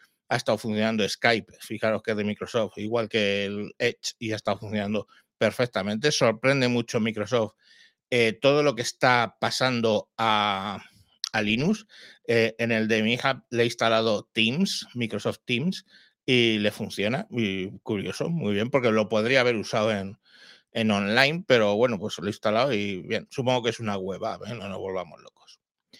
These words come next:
También he, he tenido la aplicación de Twitter, que la uso bastante, en vez de usar la web, pues utilizo la aplicación.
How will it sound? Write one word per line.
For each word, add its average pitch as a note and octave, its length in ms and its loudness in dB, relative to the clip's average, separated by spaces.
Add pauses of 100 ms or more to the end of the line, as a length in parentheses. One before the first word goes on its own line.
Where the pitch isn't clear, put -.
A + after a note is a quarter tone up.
(400)
También C#3+ 340 4
he, C#3+ 300 2
he C3+ 260 6
tenido C3 280 0
la B2 160 4
aplicación A#2 520 0
de A2 140 2
Twitter, D#3 460 2
que A2 100 0
la G2+ 120 0
uso G2 220 -4
bastante, B2 440 -4
en B2+ 120 -2
vez A#2 140 2
de A#2+ 60 -2
usar A2+ 280 -4
la A2 100 0
web, A2+ 260 0
pues A2 220 -6
utilizo G#2+ 500 -8
la G#2 80 -2
aplicación. G2+ 560 -6